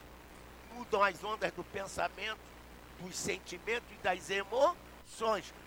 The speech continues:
Vão limpar o corpo. E mesmo que uma doença kármica venha,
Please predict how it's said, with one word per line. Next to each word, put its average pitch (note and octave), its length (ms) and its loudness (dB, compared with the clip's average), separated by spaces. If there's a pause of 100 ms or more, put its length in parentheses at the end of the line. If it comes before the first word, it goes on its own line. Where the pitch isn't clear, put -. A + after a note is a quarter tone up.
(120)
Vão A3 200 8
limpar G3 580 10
o E4 240 8 (680)
corpo. C3 920 -2 (1500)
E E4 160 4 (100)
mesmo F4 680 0
que - 160 -6
uma B3+ 200 0
doença G#3+ 540 0 (140)
kármica - 640 0 (440)
venha, B3 440 2